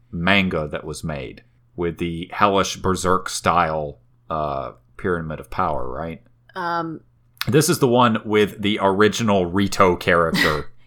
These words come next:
Speaker 2: Yes, the, the character who is clearly one of,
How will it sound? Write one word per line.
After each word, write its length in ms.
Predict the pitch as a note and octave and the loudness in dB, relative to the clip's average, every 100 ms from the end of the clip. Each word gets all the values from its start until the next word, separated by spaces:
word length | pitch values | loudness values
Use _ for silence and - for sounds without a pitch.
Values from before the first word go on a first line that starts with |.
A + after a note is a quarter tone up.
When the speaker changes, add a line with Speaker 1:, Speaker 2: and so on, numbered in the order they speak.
| _ | _
Speaker 2:
Yes, 500 | G#3+ F3+ E3 - - | 2 2 2 -4 -6
the, 260 | F#3+ F3+ E3 | -2 -2 -2
the 100 | F3+ | -4
character 340 | - G#3 F#3+ | 2 4 4
who 140 | F#3+ F3 | 0 0
is 160 | D#3+ | -2
clearly 760 | - - F#3+ F#3 F3 E3+ D#3+ - - | -8 -6 -2 0 0 -2 -4 -8 -2
one 240 | D#3+ D#3+ | 0 0
of, 320 | D3+ D3 - | -2 -8 -16